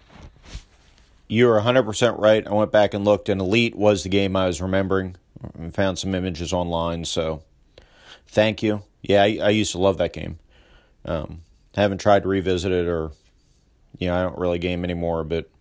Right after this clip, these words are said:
I, I, I do remember enjoying that game back in the day, so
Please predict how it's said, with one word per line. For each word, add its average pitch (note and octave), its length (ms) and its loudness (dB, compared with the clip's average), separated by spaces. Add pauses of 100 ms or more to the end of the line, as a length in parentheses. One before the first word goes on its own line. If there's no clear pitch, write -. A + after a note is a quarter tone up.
(300)
I, F2+ 120 0 (180)
I, E2+ 240 -2 (100)
I G2 80 0
do G2+ 140 2
remember F#2 300 -2
enjoying F2+ 320 -4
that E2+ 140 -4
game E2 280 -6
back D#2+ 200 -2
in E2+ 60 -12
the E2 80 -8
day, D#2 260 -4
so D#2 280 -8